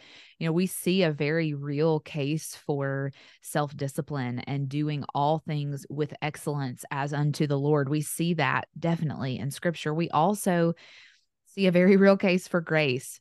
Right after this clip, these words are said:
right? And different seasons require us to run at different paces and, uh, proverbially speaking, right? So if we're talking about our calling.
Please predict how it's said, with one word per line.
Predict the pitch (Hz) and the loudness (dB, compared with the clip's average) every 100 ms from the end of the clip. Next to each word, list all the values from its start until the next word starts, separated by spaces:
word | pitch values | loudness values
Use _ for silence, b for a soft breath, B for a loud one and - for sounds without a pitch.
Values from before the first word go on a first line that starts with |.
| _ | _
right? | 151 147 160 175 - | -2 2 4 2 0
And | 160 156 151 B B - | 0 0 -2 B B 0
different | 165 - 175 - | 0 4 2 0
seasons | - - 170 175 190 185 175 | -6 0 2 6 6 6 4
require | 160 - 160 156 | -2 0 2 4
us | 156 - | 2 0
to | - | -4
run | 147 147 147 156 147 - | -2 0 2 2 0 -2
at | 139 135 - - | -2 -4 -6 -8
different | 151 151 - - | -2 0 -2 -4
paces | 151 175 - 135 - - _ | 0 0 -2 -4 -6 -18 _
and, | - 147 147 147 147 151 B B - | -4 0 0 0 0 -4 B B -4
uh, | 151 | -2
proverbially | - 170 170 170 175 165 | 2 4 6 6 6 4
speaking, | - 170 151 135 | 2 0 0 -2
right? | 135 147 - | -2 -2 0
So | 151 143 | 0 0
if | 139 | -2
we're | 151 | -4
talking | 139 156 156 151 | 0 -2 -2 -2
about | 147 139 | -2 -2
our | 131 | -2
calling. | - 160 165 139 139 | 0 0 0 -2 -4